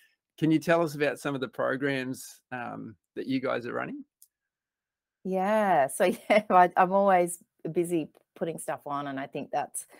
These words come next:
Speaker 2: um, you know, keeps it exciting, um, especially in my role in community engagement. So yeah, at Headspace at the moment, we're doing, um, so we've got regular groups. So we do guitar, we do art, um, we do,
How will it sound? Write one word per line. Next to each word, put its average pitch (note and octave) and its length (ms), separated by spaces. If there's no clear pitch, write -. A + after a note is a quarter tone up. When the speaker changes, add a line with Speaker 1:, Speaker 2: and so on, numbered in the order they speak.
Speaker 2:
um, C3+ 500
you E3+ 80
know, C#3 140
keeps - 320
it C#3 60
exciting, C#3+ 640
um, C#3 220
especially D3 380
in C3+ 100
my C#3 220
role C#3 320
in D#3+ 120
community D3+ 420
engagement. C#3 640
So F3+ 460
yeah, A#3 400
at - 20
Headspace C4 400
at A3+ 80
the G3+ 60
moment, G#3+ 260
we're F3+ 100
doing, F#3+ 440
um, E3 720
so - 120
we've E3+ 100
got E3 180
regular F3+ 400
groups. E3+ 440
So D3 320
we D#3 140
do D3+ 160
guitar, D3+ 840
we C3+ 120
do A#2 300
art, D3+ 500
um, D3 680
we E3 220
do, D3+ 580